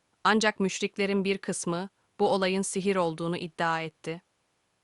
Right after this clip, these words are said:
Kur'an-ı Kerim'de Kamer suresi birinci ve ikinci ayetlerinde bu olaydan şu şekilde bahsedilir.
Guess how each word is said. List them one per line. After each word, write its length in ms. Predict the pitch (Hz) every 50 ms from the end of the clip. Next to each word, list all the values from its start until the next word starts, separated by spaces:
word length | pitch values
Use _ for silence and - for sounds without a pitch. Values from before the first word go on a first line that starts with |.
| _ _ _
Kur'an-ı 380 | - 202 196 190 196 202 214 202
Kerim'de 440 | - 214 196 190 185 185 180 208
Kamer 340 | 226 - 202 180 185 185 190
suresi 520 | 185 - - 185 180 170 170 - - 185 175
birinci 400 | 185 180 185 185 185 196 190 185
ve 120 | 180 -
ikinci 400 | - - - - 185 175 196 -
ayetlerinde 800 | - 185 175 175 175 170 _ - 180 175 180 180 175 180 175 170
bu 120 | 190 190
olaydan 500 | - 190 180 180 175 175 170 175 175 175
şu 200 | 175 - - 226
şekilde 460 | 202 - 190 170 - 165 151 160 160 160
bahsedilir. 720 | 160 156 - - 170 160 165 160 151 160 160 - - -